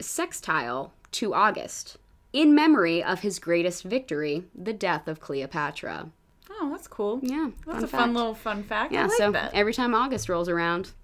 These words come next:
Speaker 1: the whole entire name, August, is just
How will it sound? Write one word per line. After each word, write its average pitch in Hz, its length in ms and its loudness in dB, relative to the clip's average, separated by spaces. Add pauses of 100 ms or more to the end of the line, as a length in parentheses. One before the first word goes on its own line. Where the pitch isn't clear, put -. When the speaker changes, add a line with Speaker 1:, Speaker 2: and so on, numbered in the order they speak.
Speaker 1:
the 165 120 -8
whole 185 340 0
entire 175 420 0
name, 175 360 0
August, 165 440 -8
is 151 140 -6
just - 360 -8